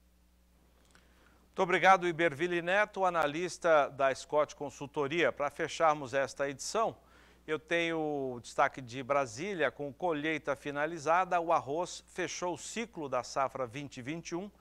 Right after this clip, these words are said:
com saldo positivo, crescimento de cinco por cento em relação à safra anterior, segundo a Conab. Reportagem de Berenice Leite.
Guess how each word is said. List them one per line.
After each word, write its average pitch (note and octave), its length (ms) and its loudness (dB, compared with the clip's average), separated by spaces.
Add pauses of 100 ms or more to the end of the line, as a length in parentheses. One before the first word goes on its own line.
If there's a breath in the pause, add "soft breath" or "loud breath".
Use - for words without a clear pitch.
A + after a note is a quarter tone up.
(320 soft breath)
com E3 140 -14
saldo D#3+ 420 2
positivo, D#3 800 -6
crescimento D3 580 -6
de C3 100 -14
cinco - 380 -8
por D#3+ 140 -8
cento F3 360 -4 (340 soft breath)
em - 40 -10
relação D3 480 2
à C3+ 60 0
safra D3+ 640 0
anterior, D3+ 580 0 (480 soft breath)
segundo C3+ 580 -8
a C3 180 6
Conab. C#3 640 2 (160)
Reportagem E3+ 800 0
de D3 120 -6
Berenice E3+ 640 -2
Leite. - 500 -8